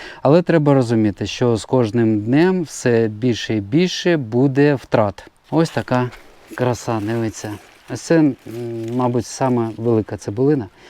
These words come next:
Не буду важити, ну ви і так бачите. Я не знаю, навіщо вона така велика. Ну, що є, можна вибрати. До речі, чим мені через насіння подобається. В описі завжди пишеться, яка вага буде цибулини.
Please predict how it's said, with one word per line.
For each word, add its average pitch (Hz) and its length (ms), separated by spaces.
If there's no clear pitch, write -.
Не 170 120
буду 139 260
важити, 139 500
ну 143 180
ви 131 140
і 131 220
так 117 200
бачите. 104 460
Я 131 260
не 123 420
знаю, 110 300
навіщо 117 460
вона 123 240
така 120 280
велика. 147 420
Ну, 226 340
що - 260
є, 220 200
можна 165 380
вибрати. 160 560
До 147 100
речі, 156 360
чим 160 220
мені 156 280
через 139 260
насіння 147 400
подобається. 110 580
В 123 120
описі 151 460
завжди 127 440
пишеться, 190 760
яка 147 500
вага 135 440
буде 123 400
цибулини. 120 560